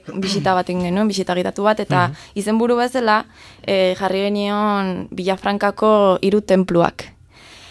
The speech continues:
Speaker 1: Eh, zergatik, ba, guia dokumentazioan ikuste genuelako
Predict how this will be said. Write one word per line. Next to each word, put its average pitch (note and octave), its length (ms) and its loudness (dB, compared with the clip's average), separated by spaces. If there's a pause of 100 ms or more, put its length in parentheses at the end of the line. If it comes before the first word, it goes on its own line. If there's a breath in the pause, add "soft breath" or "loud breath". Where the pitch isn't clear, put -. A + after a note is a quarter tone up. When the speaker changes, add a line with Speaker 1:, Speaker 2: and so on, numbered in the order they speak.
(300 loud breath)
Speaker 1:
Eh, F#3+ 460 4
zergatik, A#3 320 -2
ba, F#3+ 140 4
guia F#3+ 360 2
dokumentazioan G3+ 1200 0
ikuste - 480 -6
genuelako G3+ 840 4